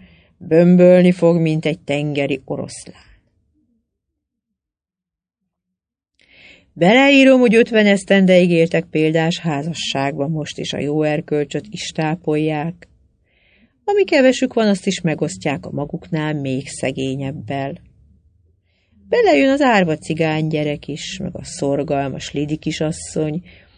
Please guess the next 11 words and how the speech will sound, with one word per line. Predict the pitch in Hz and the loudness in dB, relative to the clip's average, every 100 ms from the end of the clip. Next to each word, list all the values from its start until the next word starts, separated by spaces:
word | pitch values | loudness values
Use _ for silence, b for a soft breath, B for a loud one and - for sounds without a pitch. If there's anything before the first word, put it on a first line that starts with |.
| b b b _ _ | b b b _ _
aki | - - | -20 -16
csoda | - 403 370 | -8 -2 -2
szépsége | 302 285 262 - 254 240 | 0 -2 -2 -2 0 2
mellett | 220 202 185 170 | 2 2 2 0
kezemunkája | - 143 147 147 160 160 180 175 170 | -2 -4 -2 -2 -4 -4 -2 0 0
után | 165 175 175 165 160 | 0 -2 -2 -2 -2
él, | 156 151 151 165 _ - | -2 -4 -6 -8 _ -20
s | - | -4
nincsenek | 170 190 190 - 196 185 151 | 2 2 2 2 4 2 2
bizonyos | 165 160 156 151 - | 0 0 0 -4 -8
valakiei. | - 131 135 151 - 139 135 135 | -10 -6 -6 -8 -6 -6 -4 -6